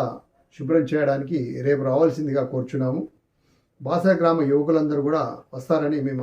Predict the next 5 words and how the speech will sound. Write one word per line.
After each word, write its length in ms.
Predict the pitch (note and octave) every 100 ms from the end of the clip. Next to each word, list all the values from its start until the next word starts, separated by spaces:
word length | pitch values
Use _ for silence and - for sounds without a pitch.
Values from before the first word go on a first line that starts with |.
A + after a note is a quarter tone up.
| B2+
ఆశిస్తున్నాము. 600 | C3 B2 C#3+ C#3 E3 G#3 _ _ _ _ _ _ _ _ _ _ _ _
అందరూ 280 | D#3+ F#3 G3 F3+
వచ్చి 280 | - F#3+ D#3 C3 - _ _ _ -
తలా 180 | D#3 F3+ E3+ D#3
చేస్తే 400 | D3+ D3 -